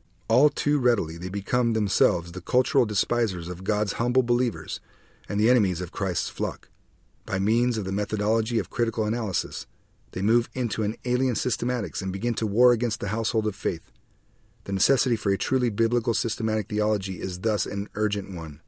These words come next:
If we do not view all things in terms of the triune God and his word,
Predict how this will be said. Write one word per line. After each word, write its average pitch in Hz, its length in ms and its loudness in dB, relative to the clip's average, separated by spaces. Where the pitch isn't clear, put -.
If 117 100 -10
we 131 80 4
do 139 100 6
not 131 200 4
view 123 280 2
all 113 220 6
things 104 460 0
in 92 120 -2
terms 110 280 -2
of 98 60 -6
the 92 80 -6
triune 107 380 0
God 107 260 0
and 92 120 -4
his 98 180 -6
word, 117 300 2